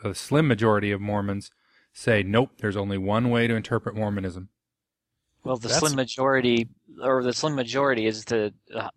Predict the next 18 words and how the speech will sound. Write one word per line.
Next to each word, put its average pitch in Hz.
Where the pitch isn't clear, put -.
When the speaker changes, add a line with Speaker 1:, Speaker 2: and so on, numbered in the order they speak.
Speaker 2:
the, 110
is 110
the 107
unani-, 127
unanimity, 135
or, 123
you 104
know, 95
the 135
entirety 127
of 107
the 110
teachings 117
of 107
the 104
church -
in 98
ch-, -